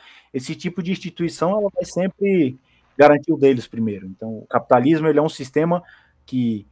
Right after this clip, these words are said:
um dos seus mandamentos seria esse, se, se existisse, né? Garantir o meu primeiro. Então, se eu tenho mais, eu vou tomar primeiro. Se algo está envolto por, al-, por uma lógica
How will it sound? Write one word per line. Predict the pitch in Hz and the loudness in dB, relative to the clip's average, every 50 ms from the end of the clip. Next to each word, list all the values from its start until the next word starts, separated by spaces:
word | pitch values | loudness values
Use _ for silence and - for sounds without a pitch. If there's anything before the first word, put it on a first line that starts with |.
| _ _ - - - - - - - - - - - - - | _ _ -20 -20 -20 -20 -20 -20 -20 -20 -20 -20 -14 -6 -2
um | 160 | 0
dos | 170 175 170 | 0 0 0
seus | - 170 151 143 | 0 0 0 2
mandamentos | 147 151 151 147 139 131 135 143 175 180 - | 2 2 6 6 6 6 6 4 2 0 0
seria | - - - - 160 160 165 160 | -4 -6 0 2 2 4 8 8
esse, | 135 135 135 131 135 - - - | 8 8 6 2 0 -6 -14 -16
se, | - - - 98 95 | -16 -16 -16 -16 -16
se | - - - | -12 -8 -6
existisse, | 117 110 113 110 - - - 117 110 - - 110 | -6 -6 -6 -8 -10 -8 -8 -8 -8 -6 -6 -4
né? | 113 117 127 127 127 _ _ _ _ _ - | -4 -4 -4 -4 -8 _ _ _ _ _ -4
Garantir | 117 123 123 123 123 120 131 180 185 | 2 2 4 4 4 0 0 -2 -2
o | |
meu | 165 151 143 143 139 | 0 4 6 6 6
primeiro. | 127 135 135 120 113 104 98 95 98 | 4 4 -2 -2 -2 -2 -4 -6 -10
Então, | 98 95 - 107 107 | -14 -14 -14 -14 -14
se | 107 - - | -10 -6 -6
eu | 123 117 | -6 -4
tenho | - - 131 131 120 | -2 -2 0 0 2
mais, | 117 123 131 139 139 131 | 2 2 2 2 2 0
eu | 143 139 | -2 -4
vou | 131 120 123 | -4 -4 -6
tomar | 131 131 135 127 123 120 | -6 -4 -2 -2 0 -2
primeiro. | - - 117 120 127 151 175 196 220 233 - _ _ | -2 -2 -4 -2 0 0 0 0 0 -2 -6 _ _
Se | - - - - - - - 127 127 127 123 123 120 117 113 110 104 101 107 - _ _ _ _ - 101 | -12 -10 -8 -8 -6 -6 -4 -2 0 0 2 2 2 0 0 -2 -6 -8 -12 -14 _ _ _ _ -10 -2
algo | - 131 135 156 165 160 139 120 120 117 | 4 8 10 10 10 10 8 4 0 -4
está | 110 - - - 127 135 | -6 -2 2 2 2 2
envolto | 139 123 104 117 131 139 143 135 127 - - 101 95 92 _ _ _ _ _ _ _ _ | 2 -2 -2 2 2 4 4 2 0 -4 -12 -18 -18 -18 _ _ _ _ _ _ _ _
por, | - 123 120 120 117 110 104 101 - - _ _ _ _ _ | -8 -4 -4 -4 -2 -4 -6 -10 -14 -20 _ _ _ _ _
al-, | - 117 120 123 - - - - - | 4 6 6 6 6 2 -4 -14 -8
por | 123 123 | -6 -4
uma | 127 123 123 120 120 | -2 0 0 0 0
lógica | 117 120 127 127 131 127 - - 123 113 107 101 | 2 4 4 4 4 2 -2 -4 -2 -2 -2 -4